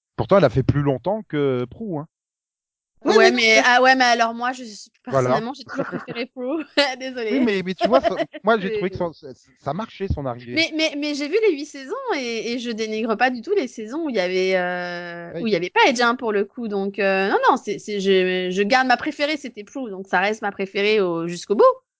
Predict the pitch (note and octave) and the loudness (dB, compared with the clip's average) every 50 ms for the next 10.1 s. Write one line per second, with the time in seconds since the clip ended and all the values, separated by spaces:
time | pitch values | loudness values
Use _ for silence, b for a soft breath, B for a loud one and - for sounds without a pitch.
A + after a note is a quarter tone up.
0 | _ _ _ _ _ - G#3 G#3 G3+ G3+ G3 F#3+ F#3 F#3 F3+ F3+ F3 F3+ F#3 G3 | _ _ _ _ _ -14 -10 -8 -4 -4 -2 -2 -2 -2 -2 -2 -2 -2 -2 -4
1 | F#3 G#3 - - G#4+ D#4 B3 A#3 G3 F3 D#3+ D#3+ F#3+ F#3+ F#3 G3 A#3+ C4+ C4 A#3 | -6 -6 -6 -8 -10 -6 -4 -2 -2 -2 0 2 4 4 4 4 4 2 4 6
2 | G#3 G3 G3 F#3+ G3 G3 G3 G#3 A3 D#4+ F#4 C5 C#5 C5 F4+ - - G#3+ F#3+ D#3+ | 6 6 6 6 4 2 0 -2 -4 -4 -4 -4 -2 -2 -4 -4 -4 -6 -8 -8
3 | D3 - F#3 F#3+ F#3+ F#3+ D3 D3 - - E3 E3 D3+ D3 D#3+ D#3 D3 C3 B2+ B2+ | -6 -4 -4 -6 -4 -6 -8 -8 -8 -8 -10 -10 -6 -4 -2 -2 -2 0 -2 -2
4 | B2+ C3 C#3 C3+ - C#3 C3 C3 A#2+ - - A#2+ A2+ B2+ C3+ - A#2+ G#2 G#2+ G#2 | -2 -2 -4 -4 -6 -4 -4 -4 -4 -4 -8 -12 -12 -12 -8 -6 -4 -4 -4 -6
5 | - _ _ B2 A2 - A2+ A2+ A2+ A#2+ B2+ A#2+ - C#3 B2+ C3 B2 - - A2 | -10 _ _ -12 -8 -4 -4 -2 -2 -2 -2 -4 -4 -2 -2 -2 -2 -2 -4 -6
6 | G2+ B2 B2+ - F#2 G2+ A#2 B2+ - _ _ _ _ _ - B2+ A2 B2+ A#2 - | -6 -6 -4 -4 -4 -4 -6 -8 -10 _ _ _ _ _ -2 0 0 0 -2 -4
7 | - C#3+ C3 A2 F#2+ F#2+ G2 - A2 G2 A2 A2 G2+ F2+ - F#2 - - F#2+ F#2 | -4 -2 0 0 -2 -2 -4 -4 -4 -2 -2 -2 -2 -2 -4 -6 -6 -6 -6 -6
8 | F2+ E2+ - - _ _ - F2 E2+ F#2+ F2 - - - _ _ - G2+ F#2+ G#2+ | -6 -6 -8 -12 _ _ -16 -8 -6 -6 -6 -6 -8 -14 _ _ -10 -4 -2 -2
9 | G#2+ G#2+ - - C3 B2+ B2 A#2 A2 G2 F#2+ G2 F#2+ - G#2+ - - - G#2+ G#2 | -2 -2 -2 2 2 4 4 6 4 4 4 2 0 0 -4 -4 -4 -8 -8 -8
10 | G2 | -8